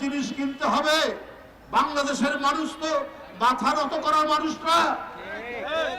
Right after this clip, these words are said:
আমরা একবেলা খেয়ে থাকবো, তারপরেও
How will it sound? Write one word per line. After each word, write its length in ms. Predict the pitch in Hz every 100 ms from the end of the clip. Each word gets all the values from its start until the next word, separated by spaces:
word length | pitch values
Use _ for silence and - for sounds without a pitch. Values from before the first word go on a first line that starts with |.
| - 294 294 269 - - - - - - - -
আমরা 160 | 247 311 302 302
একবেলা 360 | 294 302 311 311 -
খেয়ে 200 | 285 302 269
থাকবো, 300 | 302 - 330 285 - - - - - - - - 220 220 - 233 220 - - - - - - - - -
তারপরেও 500 | 269 302 294 302